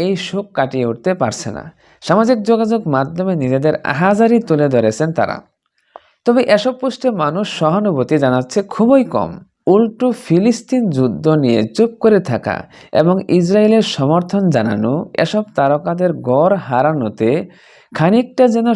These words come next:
সন্তুষ্টই নেট ব্যবহারকারীরা।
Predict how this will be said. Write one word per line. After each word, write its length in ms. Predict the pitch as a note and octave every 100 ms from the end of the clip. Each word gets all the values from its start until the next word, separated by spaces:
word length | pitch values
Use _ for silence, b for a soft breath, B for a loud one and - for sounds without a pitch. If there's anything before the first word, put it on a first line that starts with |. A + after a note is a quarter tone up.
| -
সন্তুষ্টই 840 | C#3+ D3 D3 G#3+ G#3+ - C3+ A#2 - - b b A#2 A#2
নেট 220 | C3 F3 D#3+
ব্যবহারকারীরা। 920 | A#2+ A#2 A#2 C#3 F#3+ - A2+ G#2+ F2+